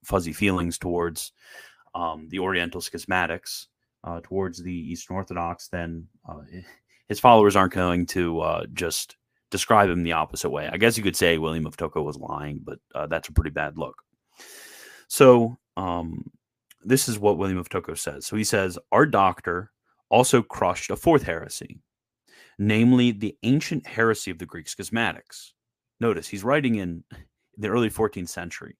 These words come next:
So he's talking about the ancient heresy of the Greek schismatics. At this time, it was regarded as ancient. There isn't this sort of, um,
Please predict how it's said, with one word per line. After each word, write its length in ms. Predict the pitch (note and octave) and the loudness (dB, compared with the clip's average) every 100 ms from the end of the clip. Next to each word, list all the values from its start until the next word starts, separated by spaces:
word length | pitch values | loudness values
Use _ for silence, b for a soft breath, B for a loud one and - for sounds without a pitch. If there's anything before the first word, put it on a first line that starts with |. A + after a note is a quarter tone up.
| _ _ _ _ _ _ B B B | _ _ _ _ _ _ B B B
So 100 | A2+ | -4
he's 120 | A2+ | 0
talking 140 | D3+ C3 | 2 2
about 140 | A2+ | 0
the 140 | A2+ - | -4 -2
ancient 340 | A#2 - A2+ | -2 -2 -6
heresy 440 | - G#2 G2+ - F#2+ | -4 -2 -2 -4 -10
of 80 | |
the 60 | E2+ | -10
Greek 200 | E2+ D#2 | -14 -14
schismatics. 800 | - D#2 - G2 F2 D2+ - - _ _ b b b _ _ _ _ - | -14 -12 -4 -4 -4 -10 -16 -18 _ _ b b b _ _ _ _ -6
At 180 | A2 - | -4 2
this 240 | C3+ - | 2 2
time, 440 | - C3+ B2+ G2+ F2+ | -4 -2 0 0 -4
it 100 | E2 | -6
was 180 | F#2 | -10
regarded 400 | F2+ F2 F2 E2+ | -8 -4 -4 -4
as 140 | E2+ D#2+ | -12 -12
ancient. 520 | G#2 G#2 - - - - _ _ _ _ b b - | -8 -8 -10 -16 -20 -20 _ _ _ _ b b -2
There 140 | A#2+ | 0
isn't 380 | C3+ D#3 E3 C#3 | 0 -2 -2 -2
this 200 | C3+ A2+ | -4 -4
sort 320 | - A2+ G#2+ | -6 -6 -4
of, 360 | G#2 G2 F2+ - - | -4 -6 -10 -18 -14
um, 600 | F2+ F2 E2+ E2+ - | -12 -12 -14 -18 -20